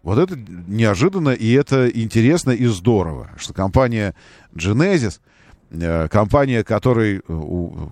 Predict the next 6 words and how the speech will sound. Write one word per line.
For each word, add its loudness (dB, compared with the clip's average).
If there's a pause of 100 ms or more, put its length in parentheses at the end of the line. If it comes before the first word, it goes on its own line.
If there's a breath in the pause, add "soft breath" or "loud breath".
у -6
которой 0 (200)
молоко 4
еще 0 (320 soft breath)
на 0
усах 2